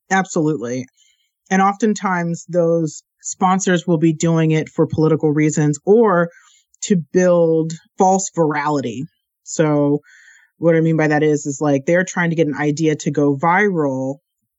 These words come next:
And instead of trying to see if organically people pick up on it, dropping several hundred dollars or several thousand dollars across a number of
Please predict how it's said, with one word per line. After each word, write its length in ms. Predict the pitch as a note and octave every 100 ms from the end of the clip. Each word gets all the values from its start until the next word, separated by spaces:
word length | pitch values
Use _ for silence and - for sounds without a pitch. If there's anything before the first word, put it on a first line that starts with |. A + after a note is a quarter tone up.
| _
And 140 | E3 D#3+
instead 300 | D#3+ - F#3
of 120 | F3+
trying 260 | - F3
to 60 | D#3+
see 220 | - D#3+
if 80 | D3+
organically 640 | - D3+ D3+ E3+ F#3 D#3+
people 260 | C#3+ C#3 C#3+
pick 200 | C3+ C#3
up 120 | C3 B2+
on 160 | C3
it, 200 | C3 B2+ - _ _ _ _ D3+
dropping 880 | D#3 F3 F#3 G3+ F#3 D#3 D3+ D3 C3 -
several 340 | - E3 D#3+
hundred 220 | D#3 E3
dollars 500 | D3 C#3 C#3 C#3+ C#3+
or 60 | C#3+
several 320 | C3+ D3 D3
thousand 340 | C#3+ C#3 C#3+ C3+
dollars 340 | D#3 D#3 C#3+
across 420 | C#3+ - C#3+ C3+
a 40 | D3+
number 420 | D#3+ F#3 F3+ E3
of 400 | D3+ C#3+ C#3